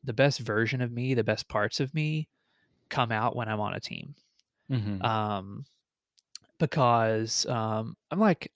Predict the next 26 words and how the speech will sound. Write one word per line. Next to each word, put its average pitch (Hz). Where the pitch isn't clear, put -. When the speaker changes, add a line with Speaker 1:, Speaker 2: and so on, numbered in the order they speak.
Speaker 1:
I'm 196
pretty 156
good 147
at 139
development. 139
I'm 110
not 104
exceptional. -
I'm 139
decent 135
at 113
design. 110
I'm 101
not 78
incredible. -
I 180
am 135
above 123
average 101
good 90
at 113
identifying 143
what 120
makes 117
other 117
people 113